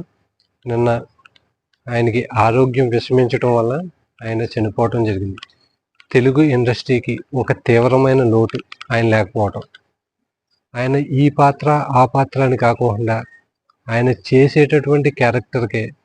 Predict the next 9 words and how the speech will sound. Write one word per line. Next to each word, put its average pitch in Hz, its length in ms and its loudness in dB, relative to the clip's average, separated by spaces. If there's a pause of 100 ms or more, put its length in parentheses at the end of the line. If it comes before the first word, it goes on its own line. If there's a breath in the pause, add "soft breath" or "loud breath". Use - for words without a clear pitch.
(320)
ఆయన 127 340 4
తప్పితే 139 420 0 (120)
ఇంకెవరూ 123 460 2
న్యాయం 127 460 0
చేయలేరు 127 640 4 (300)
అన్నట్టు 123 320 2
ఆయన 123 140 0
నటన 120 300 2
ఉండేది. 110 340 0